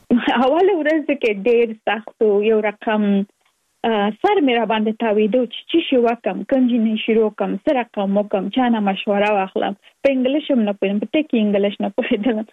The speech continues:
ډېر راته سخت و، آم، چې دا څنګه چا سره خبرې کوم، په چا اعتبار وکړم، آیا اعتبار وړ خلک شته که نه. مګر،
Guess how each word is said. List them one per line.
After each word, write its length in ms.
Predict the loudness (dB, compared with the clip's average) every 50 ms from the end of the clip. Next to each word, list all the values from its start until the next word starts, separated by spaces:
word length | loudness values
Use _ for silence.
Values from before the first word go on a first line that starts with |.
| _ _ -20 -10 -4 -2
ډېر 180 | 0 2 2 2 0
راته 240 | -2 0 -2 -4 -6
سخت 420 | -4 _ -4 -4 -4 -8 -4 0
و، 240 | 0 2 2 2 0 -2 -2
آم، 480 | -2 0 0 0 0 0 0 0 0
چې 160 | 0 -2 -2
دا 180 | -2 0 0 -2
څنګه 400 | -2 -4 _ 0 2 2 2 0
چا 240 | -2 -2 -2 -2 -2 -2
سره 120 | -2 -4 -4
خبرې 340 | -2 -4 -2 0 0 -2 -2
کوم، 200 | -2 -2 -4 -2
په 140 | -2 -4
چا 240 | -4 -2 -2 0 0 0
اعتبار 460 | 0 -2 -2 -4 -2 0 0 -2 0
وکړم، 360 | -2 -4 -4 -4 -4 -4 -2 -2
آیا 240 | -2 0 0 0 0
اعتبار 460 | 0 0 -2 -2 0 0 0 0 0
وړ 200 | 0 0 0 -2 -4 -4
خلک 200 | -2 -2 -2 -2 -6 -12 -12
شته 180 | _ -4 -4 -2
که 160 | -2 -2 -2
نه. 220 | 0 -2 -2 -4 -6 _ _ _ _ _ _ 0
مګر، 520 | 0 0 2 0 0 2 2 2 0 0